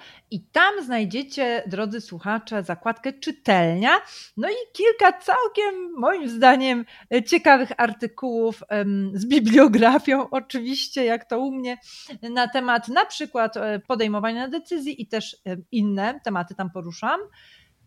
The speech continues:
Oprócz tego, mm, w zakładce podcast, mm, znajdziecie spis trzydziestu odcinków na razie,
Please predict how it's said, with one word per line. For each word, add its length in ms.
Oprócz 540
tego, 520
mm, 340
w 40
zakładce 480
podcast, 920
mm, 320
znajdziecie 640
spis 520
trzydziestu 540
odcinków 580
na 120
razie, 340